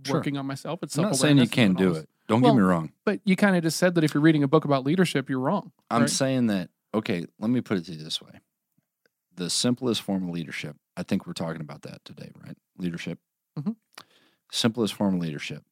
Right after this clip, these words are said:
Speaker 1: Take off running. Get a hundred yards down the road. This was explained to me by a very, uh, smart man in my life, mentor. Turn around.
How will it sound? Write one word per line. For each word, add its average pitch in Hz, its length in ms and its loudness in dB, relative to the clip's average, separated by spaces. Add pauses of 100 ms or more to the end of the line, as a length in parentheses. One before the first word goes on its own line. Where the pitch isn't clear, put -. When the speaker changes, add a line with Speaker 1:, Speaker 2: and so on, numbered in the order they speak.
(640)
Speaker 1:
Take 101 220 -6
off 117 200 -6
running. 76 360 -10 (960)
Get 98 120 -2
a 90 60 -2
hundred 98 300 -2
yards 87 300 -6
down 90 180 -8
the 85 60 -8
road. 71 280 -14 (320)
This 95 180 -10
was 92 160 -8
explained 85 440 -8
to 76 140 -18
me 76 80 -16
by 80 220 -12
a 76 80 -16 (400)
very, 85 540 -8 (1080)
uh, 78 420 -8 (200)
smart 92 400 -4
man 76 360 -10 (540)
in 90 80 -8
my 82 120 -6
life, 69 440 -14
mentor. 90 460 -6 (960)
Turn 117 160 2
around. 98 420 0